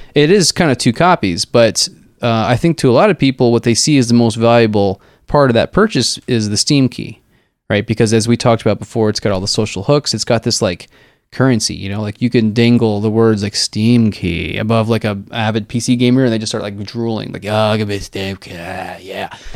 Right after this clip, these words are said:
You know what I'm saying? Like, it's, it's a valuable part of that purchase. And so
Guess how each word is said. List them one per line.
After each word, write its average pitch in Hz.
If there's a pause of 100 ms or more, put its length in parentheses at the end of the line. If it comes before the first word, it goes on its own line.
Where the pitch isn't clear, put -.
(220)
You 139
know 165
what 175
I'm 175
saying? 175
Like, 143
it's, 147
it's 147
a 139
valuable 139
part 127
of 120
that 107
purchase. -
And 110
so 120